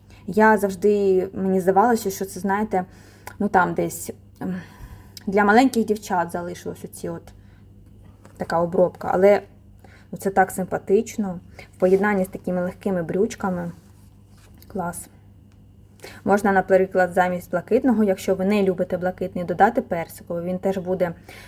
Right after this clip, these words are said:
гар-, гармонійно виглядати в поєднанні з, е, м'ятою. Можна рожевий, можна бусковий. Супер. Е, кольори дуже такі, е, універсальні, вони саме оці поєднуються за-, завжди і всюди.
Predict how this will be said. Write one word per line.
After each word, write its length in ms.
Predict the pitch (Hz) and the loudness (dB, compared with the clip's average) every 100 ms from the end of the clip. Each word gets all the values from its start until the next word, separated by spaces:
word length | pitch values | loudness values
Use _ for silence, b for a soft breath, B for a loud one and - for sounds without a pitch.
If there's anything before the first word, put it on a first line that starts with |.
| B - | B -6
гар-, 460 | 175 185 180 208 - - | -4 0 0 0 -8 -4
гармонійно 600 | 190 202 208 214 196 175 | 0 2 4 2 2 0
виглядати 500 | 175 170 180 220 208 | 0 2 4 2 0
в 40 | |
поєднанні 580 | - 175 170 170 170 170 | -6 -6 -6 -6 -6 -8
з, 240 | - - | -12 -8
е, 280 | 170 165 165 - - B B | -6 -4 -6 -12 -20 B B
м'ятою. 720 | 175 180 196 269 233 190 180 185 - - - - - - - - | -2 2 2 4 0 0 -4 -10 -16 -20 -20 -20 -20 -20 -14 0
Можна 340 | 185 220 233 | 2 6 6
рожевий, 480 | 240 220 190 180 170 | 4 0 2 2 2
можна 540 | 170 208 214 202 214 - B B | -2 0 2 2 0 -4 B B
бусковий. 840 | 196 220 - 175 180 185 156 - - - - - - - - | -2 -2 -4 -2 -2 -2 -8 -14 -20 -20 -20 -20 -20 -20 -20
Супер. 400 | - 185 - 180 - | -8 -8 -6 -8 -6
Е, 220 | 180 175 | -6 -2
кольори 420 | 190 190 202 302 370 | 4 6 6 4 -2
дуже 440 | 185 185 208 208 175 - - | -4 -2 0 0 -2 -4 -14
такі, 240 | 190 190 | -6 -2
е, 120 | 190 - b b b b b b b b b b b b - 233 220 220 | -2 -4 b b b b b b b b b b b b -4 2 2 4
універсальні, 580 | 240 240 247 294 320 247 | 4 4 2 0 2 2
вони 440 | 208 247 269 254 226 B B - | 4 4 6 2 -2 B B -4
саме 260 | 226 214 | -2 0
оці 160 | 202 269 | -2 -6
поєднуються 840 | 226 196 247 220 208 202 202 185 | -2 2 2 2 -2 -2 0 0
за-, 180 | 196 196 | 2 2
завжди 420 | 196 220 233 214 190 | 2 2 2 2 -2
і 120 | 196 | -2
всюди. 480 | 190 - 170 160 | -8 -10 -10 -10